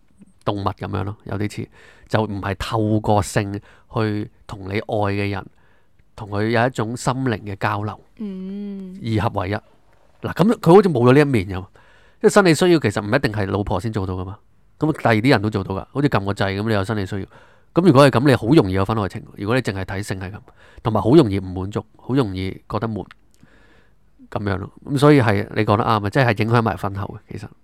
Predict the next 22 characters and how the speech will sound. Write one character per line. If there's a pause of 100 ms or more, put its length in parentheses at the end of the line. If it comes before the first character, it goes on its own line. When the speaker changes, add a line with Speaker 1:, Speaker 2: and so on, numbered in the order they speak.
(240)
Speaker 1:
係
冇
咗
愛
啊， (140)
嚇。 (160)
因
為
我
最
近
睇
本
書
啊，
即
係
講
埋
呢
句
啦，